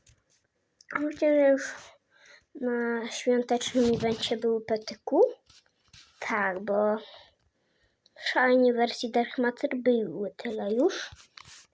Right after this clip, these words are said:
To akurat było fajne, może coś wystawmy. Widzowie, co możemy wystawić? Nie mam nic takiego. Może to partia na siebie za huge'a?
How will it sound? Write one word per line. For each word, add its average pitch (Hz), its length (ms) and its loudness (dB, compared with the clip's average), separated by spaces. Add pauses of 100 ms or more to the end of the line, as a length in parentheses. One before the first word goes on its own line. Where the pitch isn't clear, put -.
(120)
To 277 80 2
akurat 262 400 2
było 254 180 4
fajne, 269 580 4
może 262 260 4
coś 247 240 -6
wystawmy. 247 800 -4 (1200)
Widzowie, 277 400 2
co 349 100 2
możemy 285 420 6
wystawić? 247 760 -4 (1400)
Nie 294 160 4
mam 247 220 4
nic 240 240 -8
takiego. 233 560 -6 (1900)
Może 262 180 -2
to 254 120 -8
partia 240 480 -4 (880)
na 277 140 2
siebie 254 360 4
za 247 120 0
huge'a? 277 640 2